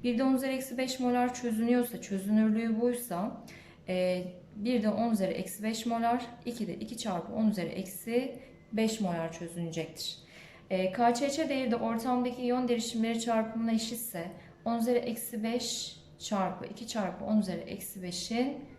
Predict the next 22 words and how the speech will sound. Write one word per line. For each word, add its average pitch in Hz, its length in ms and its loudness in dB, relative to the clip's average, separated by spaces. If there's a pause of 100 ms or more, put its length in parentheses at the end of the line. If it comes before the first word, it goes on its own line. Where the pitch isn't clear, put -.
(180)
karesidir. 190 600 -4
Buradan 226 320 4
da 220 120 0
K 226 160 2
Ç 220 280 -2
Ç 240 40 -6 (560)
ne 240 100 2
gelir 180 280 2
arkadaşlar? 175 920 -4
Dört 220 280 0
çarpı 190 1000 -2 (100)
on 208 120 2
üzeri 180 220 -2
eksi 226 760 -4 (300)
on 196 240 4
beş - 240 -6
gelir. - 340 -10 (440)
O 240 100 6
yüzden 185 400 0
birinci 220 380 4
ifademiz 180 880 0 (300)
doğru. 185 360 2